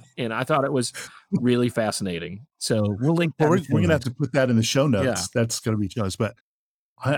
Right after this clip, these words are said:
Speaker 2: I've actually met with Bob Thune a couple times and, and had several conversations with him. Uh, the church I was a part of before I replanted was involved in a network of churches, and he was part of that. And so I get to be around Bob and hear him talk and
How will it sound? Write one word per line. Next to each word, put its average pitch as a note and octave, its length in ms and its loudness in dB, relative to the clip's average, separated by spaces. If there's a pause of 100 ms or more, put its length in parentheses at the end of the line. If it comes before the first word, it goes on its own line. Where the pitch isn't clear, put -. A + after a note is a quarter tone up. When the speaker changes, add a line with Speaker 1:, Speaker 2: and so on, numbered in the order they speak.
(140)
Speaker 2:
I've F3 80 2
actually A#2+ 400 2 (200)
met C#3 300 2
with B2 160 -4
Bob B2+ 260 2
Thune B2 220 2
a A#2 60 4
couple B2 240 -2
times B2+ 320 2
and, A2+ 360 2
and A2 540 -2 (160)
had A2+ 400 -4
several C3+ 320 0
conversations A#2+ 640 0
with A2 140 -2
him. G#2+ 180 -2
Uh, A2 420 -4
the G#2+ 140 -6
church A#2+ 240 -4
I B2 80 2
was A2+ 280 -4
a F#2+ 40 -10
part A2+ 220 -2
of G#2 180 -4 (500)
before A#2 200 -2
I A2+ 40 2
replanted A2+ 800 0
was G#2 160 -2
involved A2+ 320 2
in A2 80 0
a A2 60 0
network A#2 400 0
of G2+ 80 -8
churches, G#2+ 520 -6
and G#2 300 -4
he G#2+ 100 0
was A2 120 0
part G#2+ 240 -2
of F#2+ 60 -4
that. G#2 320 -2
And G2 140 -4
so G#2 380 -4
I A2+ 80 -4
get A2+ 140 0
to G2 180 -8 (480)
be B2 100 2
around A2+ 300 2
Bob G#2+ 320 0 (300)
and G#2 340 -6 (160)
hear A#2+ 180 4
him A2 160 2
talk G#2+ 440 -2
and G#2 320 -2